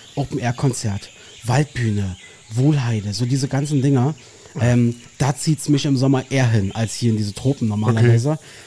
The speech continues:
Speaker 1: Ich würd eher dorthin gehen. Das würd ich bei mir auf Platz drei packen, wenn's darum geht, welche Orte bringe ich mit dem Sommer in Verbindung, wo zieht's mich quasi magisch hin. Und da
Speaker 2: Mhm.
Speaker 1: bist du ja eigentlich auch dabei,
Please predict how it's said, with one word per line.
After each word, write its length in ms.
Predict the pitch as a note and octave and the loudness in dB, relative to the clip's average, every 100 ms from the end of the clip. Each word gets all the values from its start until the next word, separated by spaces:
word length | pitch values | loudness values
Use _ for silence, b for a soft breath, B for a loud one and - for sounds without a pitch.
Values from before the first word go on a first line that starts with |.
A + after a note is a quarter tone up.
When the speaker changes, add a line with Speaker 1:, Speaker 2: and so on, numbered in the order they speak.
| B C#3 | B -4
Speaker 1:
Ich 280 | D3+ D3 C#3 | -4 0 0
würd 200 | D3 - | 0 0
eher 220 | C#3 C#3 | 2 2
dorthin 540 | B2+ B2+ C3 - C#3 A#2 | 2 4 2 4 2 4
gehen. 160 | A2 | 2
Das 160 | G#2 - | -2 0
würd 120 | C3+ | -2
ich 80 | - | 0
bei 80 | C3 | 4
mir 140 | D3 | 4
auf 80 | - | 2
Platz 220 | C3+ - | -6 -6
drei 220 | - - | -6 -2
packen, 320 | E3 C#3+ - B2 | -2 -2 0 -2
wenn's 160 | - | -2
darum 280 | - B2+ D3+ | -2 0 2
geht, 200 | C3 A#2 | 0 0
welche 240 | B2+ E3 | 0 0
Orte 220 | A#2+ B2+ B2+ | -2 -2 0
bringe 180 | C#3 | 0
ich 100 | C3+ - | 0 -4
mit 80 | B2 | -6
dem 60 | |
Sommer 300 | G#2+ A#2 E3 | -2 0 2
in 60 | E3+ | 2
Verbindung, 380 | D3 D3 D#3 D3 B B | 2 2 2 0 B B
wo 120 | C3+ C#3+ | 0 0
zieht's 460 | - F#3+ G3 - | -2 -8 -8 -2
mich 180 | E3+ - | -2 -2
quasi 400 | - C3 C3+ C#3 | -2 0 2 2
magisch 480 | A2+ A2 B2+ B2 - | 2 0 -2 -4 -2
hin. 240 | C3 B2 B B B B B B B - - - | 2 2 B B B B B B B -20 -20 -8
Und 100 | C3+ | 0
da 40 | C#3+ | 2
Speaker 2:
Mhm. 40 | |
Speaker 1:
bist 180 | F3+ - | 2 2
du 40 | |
ja 120 | F#3+ D#3 | 2 4
eigentlich 220 | E3+ D#3 | 2 0
auch 80 | - | 0
dabei, 420 | C#3+ C3 A2 | 0 2 0